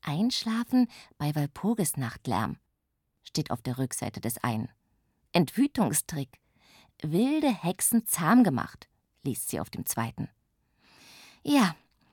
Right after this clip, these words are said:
diese zwei Überraschungshexensprüche wird sie sicher bald gebrauchen können.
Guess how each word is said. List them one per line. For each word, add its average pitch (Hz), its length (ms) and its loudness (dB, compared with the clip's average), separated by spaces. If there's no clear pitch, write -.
diese 196 380 2
zwei 180 400 4
Überraschungshexensprüche 147 1700 -2
wird 190 200 -4
sie 196 80 0
sicher 240 300 2
bald 196 240 0
gebrauchen 135 500 -2
können. 113 300 -8